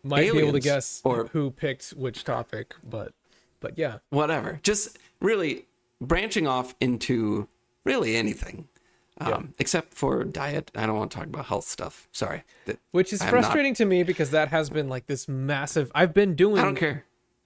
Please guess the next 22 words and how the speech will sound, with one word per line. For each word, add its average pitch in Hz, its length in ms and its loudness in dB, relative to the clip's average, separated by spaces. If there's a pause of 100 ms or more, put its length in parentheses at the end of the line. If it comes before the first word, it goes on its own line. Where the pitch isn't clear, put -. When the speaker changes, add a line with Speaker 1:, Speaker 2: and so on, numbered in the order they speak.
(120)
Speaker 1:
keto 117 520 0 (420)
for, 160 200 6
like, 151 180 2
a 143 60 4
year. 135 460 2
I've 139 140 0
been, 170 220 0 (280)
I 151 80 -2
mean, 151 160 0
stabbing 175 480 0
myself 160 360 -2
with 147 180 0
a 135 40 -4
needle 143 360 -2
to 135 100 -6
check - 300 -6
my 139 140 -4
ketones 160 260 -4
Speaker 2:
I 143 60 0
can't 165 280 0
do 135 180 2
it. 131 140 -4